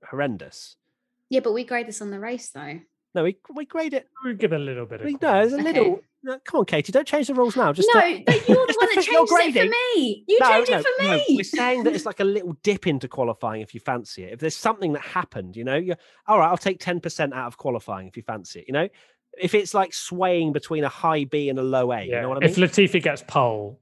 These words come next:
Speaker 3: and then
Speaker 2: <laughs>
Speaker 3: breaks down on lap one, we're giving
Speaker 1: Yeah,
Speaker 3: him
Speaker 1: he's
Speaker 3: an
Speaker 1: not
Speaker 3: S.
Speaker 1: getting an, he's not getting an F, is he? So I think
Speaker 2: Okay.
Speaker 1: Mazepin, y-, you know, you take into account he was slower than Schumacher throughout the entire weekend, probably just trying not to bin it,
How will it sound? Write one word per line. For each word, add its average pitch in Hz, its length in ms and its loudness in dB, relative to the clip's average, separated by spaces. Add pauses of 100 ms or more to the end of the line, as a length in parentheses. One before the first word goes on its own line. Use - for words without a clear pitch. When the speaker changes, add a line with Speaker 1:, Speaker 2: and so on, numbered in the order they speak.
Speaker 3:
and 127 160 -8
then 269 300 0
Speaker 2:
<laughs> - 40 -4
Speaker 3:
breaks - 240 -2
down 123 260 -2
on 117 60 -12
lap 117 220 -14
one, 110 240 -4
we're 117 80 -8
giving 117 220 -2
Speaker 1:
Yeah, 104 60 -2
Speaker 3:
him 113 40 -6
Speaker 1:
he's 123 80 -4
Speaker 3:
an 120 60 -4
Speaker 1:
not 175 100 2
Speaker 3:
S. - 60 -12
Speaker 1:
getting 127 280 -4
an, 123 200 -6
he's 127 100 -16
not 127 80 -12
getting 101 200 -18
an 101 60 -16
F, 82 160 -18
is 85 120 -20
he? 80 120 -20 (380)
So 117 280 -6 (840)
I 175 100 0
think 196 180 -4
Speaker 2:
Okay. 180 60 -2 (120)
Speaker 1:
Mazepin, 151 180 -8
y-, 131 120 -18
you 139 220 -14
know, 110 60 -10
you 113 160 -14
take 139 220 -12
into 123 160 -12
account 110 320 -10 (280)
he 127 100 -10
was 123 160 -6
slower 139 300 -2
than 117 120 -6
Schumacher 110 580 -10 (260)
throughout 120 160 -6
the 104 80 -14
entire 107 240 -8
weekend, 110 320 -10
probably 117 240 -8
just 101 160 -18
trying 110 260 -6
not 110 220 -10
to 104 80 -12
bin 92 160 -10
it, 98 140 -16